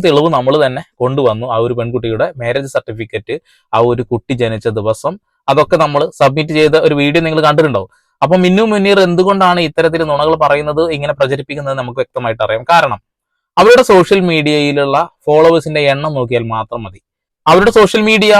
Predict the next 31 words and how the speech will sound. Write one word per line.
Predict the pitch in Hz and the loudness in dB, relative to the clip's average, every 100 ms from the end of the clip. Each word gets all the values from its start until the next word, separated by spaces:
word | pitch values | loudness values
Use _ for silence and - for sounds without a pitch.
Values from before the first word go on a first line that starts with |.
| 196 | 4
വലിയ | 175 180 | 4 2
രീതിയിലൊന്നും | 180 175 175 165 139 | 0 0 0 2 0
ആയിരുന്നില്ല, | 131 131 113 104 - | 0 -4 -6 -8 -2
ചെറിയ | 190 208 220 220 233 247 - _ _ _ - | -2 -2 -4 -6 0 0 -2 _ _ _ 0
ഒരു | 170 170 | 0 4
ഫോളോവേഴ്സും | 170 165 160 170 | 6 6 4 2
കാര്യങ്ങളൊക്കെ | 156 156 156 156 139 | 2 2 0 0 0
ഉണ്ടായിരുന്നതാണ്. | 135 135 131 107 107 147 | 0 2 0 0 0 -2
ഒറ്റയടിക്ക് | 170 - 240 220 226 202 | 0 2 2 2 -2 -2
വിഷയങ്ങൾ | 196 202 208 202 | -2 0 2 2
വന്നതോട് | 180 180 180 175 | 2 2 2 2
കൂടിയിട്ട് | 165 160 160 | 0 -2 0
ഫോളോവേഴ്സിന്റെ | 151 156 160 165 143 | 2 2 0 -4 -6
എണ്ണം | 156 127 | -6 -8
കൂടി. | 107 117 _ _ _ _ - | -12 -16 _ _ _ _ -2
അപ്പൊ | 170 202 | 2 2
ഇങ്ങനെ | 202 226 | 2 2
ഒരു | 233 | 4
വലിയ | 190 180 202 | 4 4 4
ഗൗരവമുള്ള | 180 175 190 190 185 | 6 4 4 2 0
പ്രശ്നം | 170 170 | -2 -2
നടക്കുമ്പോഴും | 156 160 156 160 170 156 | -2 -4 -2 -2 0 0
അവര് | 160 170 | 2 2
ഭയങ്കര | 156 151 156 165 | -2 -2 -4 -2
രസകരമായിട്ടുള്ള | 156 156 160 165 160 151 156 147 | -2 -2 -2 0 -2 -2 -2 0
റീൽസ് | 156 156 - | -2 -4 -2
ഒക്കെ | 156 156 | -2 2
ഷെയർ | 139 139 131 | 2 2 0
ചെയ്യുക, | 120 113 110 _ _ _ _ - | -2 -2 -4 _ _ _ _ -14
ഉം, | 160 170 | -2 2
അവരുടെ | 170 | 4